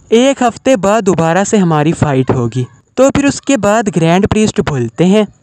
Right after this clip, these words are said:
"मुझे पहले ही पता था कि इन तीनों में से कोई भी इस demon को नहीं हरा पाएगा। अभी ये तीनों काफ़ी ज़्यादा weak हैं।" तो फिर उसके बाद grand priest Zeno से पूछते हैं, "ओमनी किंग Zeno, आप अब क्या कहते हैं?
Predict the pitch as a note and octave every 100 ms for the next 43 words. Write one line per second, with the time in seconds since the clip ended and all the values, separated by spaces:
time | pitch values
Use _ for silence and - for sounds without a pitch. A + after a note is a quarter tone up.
0 | _ _ F3 A3 F#3 C4 - B3+ C4 C4
1 | C4+ G#3 F3 A3 A#3 A#3+ A#3 A3 F#3 E3+
2 | F#3+ G#3+ A3 G#3 G3 F#3 G#3 G3+ - D3+
3 | D#3 F3 G#3 E3 E3 F#3+ G3 F#3+ F3+ F3
4 | E3+ F3 E3 _ _ _ _ _ _ A3+
5 | A3+ B3 C4 C4 A3+ A3 A#3 G#3+ F3 -
6 | G#3+ E3 D3 C#3 D#3+ C#3+ C3+ - C3+ B2+
7 | - _ _ _ B3 C4+ C#4 C#4 - C#4
8 | G#3+ G#3 A#3+ G3 E3+ F3 G3+ - G#3+ G#3+
9 | A3 D#3+ D3+ F3 G#3+ - C#3 - - F#3
10 | G#3 G3+ - _ _ - A3 A#3+ A#3+ B3+
11 | C4+ A3+ F3+ G3+ A#3 G3+ G#3 A3+ A3+ -
12 | A3+ A3+ G3 D#3+ - D3+ D#3